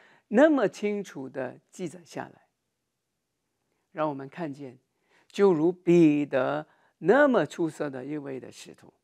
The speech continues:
还是会从云彩掉到深沟里，还是会从光明一下子跑到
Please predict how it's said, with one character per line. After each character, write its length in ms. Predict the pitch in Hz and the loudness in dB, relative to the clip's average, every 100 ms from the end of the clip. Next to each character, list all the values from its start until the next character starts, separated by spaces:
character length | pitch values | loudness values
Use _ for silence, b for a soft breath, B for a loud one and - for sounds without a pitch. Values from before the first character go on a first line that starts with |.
| _ _ _ _ _ _ _ _ _ _ _ _ _ _ _ | _ _ _ _ _ _ _ _ _ _ _ _ _ _ _
还 240 | - 175 | -8 -4
是 360 | 240 - 254 196 | -4 -4 -2 -2
会 240 | - 254 | -2 -4
从 340 | 202 190 202 202 | -2 -2 -2 -4
云 240 | 165 226 | -2 -2
彩 420 | 214 160 143 139 | -4 -10 -10 -10
掉 200 | 143 175 | -6 -6
到 180 | 160 139 | -4 -10
深 260 | 135 170 170 | -10 -8 -8
沟 220 | 156 143 | -10 -12
里， 160 | - _ _ _ _ _ _ _ _ b b b | -16 _ _ _ _ _ _ _ _ b b b
还 180 | - 233 | 0 0
是 160 | 254 | 2
会 160 | 254 254 | 0 0
从 240 | 190 202 | -2 -8
光 280 | 208 233 254 | -6 -2 -2
明 600 | 254 196 185 220 220 220 208 _ _ _ _ _ _ _ _ _ - | -2 -2 -4 -4 -10 -12 -18 _ _ _ _ _ _ _ _ _ -16
一 100 | 208 | 0
下 200 | 269 208 | 2 2
子 100 | 160 | -2
跑 180 | 143 | -10
到 220 | 127 131 | -16 -18